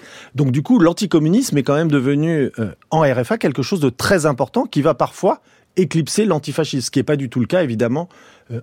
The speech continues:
en R D A, en Allemagne de l'Est, parce que là, c'est central dans la politique du régime.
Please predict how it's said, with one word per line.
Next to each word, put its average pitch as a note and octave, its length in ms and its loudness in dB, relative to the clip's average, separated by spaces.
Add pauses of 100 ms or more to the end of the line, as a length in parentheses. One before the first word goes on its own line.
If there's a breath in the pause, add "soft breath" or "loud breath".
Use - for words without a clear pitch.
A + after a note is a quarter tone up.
en D3 100 2
R B2 220 -2
D B2 120 2
A, G#3+ 180 0
en A2 120 0
Allemagne A2+ 240 0
de G#2+ 80 0
l'Est, F3+ 220 0
parce - 180 -6
que - 80 -2
là, D#3 160 2
c'est D#3 160 -4
central F3 640 0 (380 loud breath)
dans B2 100 2
la A#2 80 0
politique C3+ 280 -2
du F#3+ 100 4
régime. F3+ 220 2